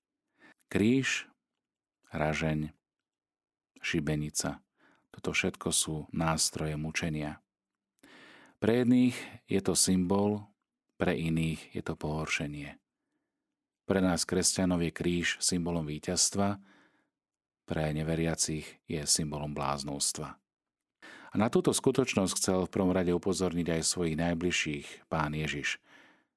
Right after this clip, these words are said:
svojich apoštolov, učeníkov, preto im povedal, že nadišla hodina,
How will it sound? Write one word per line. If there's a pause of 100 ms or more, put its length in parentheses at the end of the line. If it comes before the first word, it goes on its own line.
(280)
svojich
apoštolov,
učeníkov,
preto
im
povedal,
že
nadišla
hodina,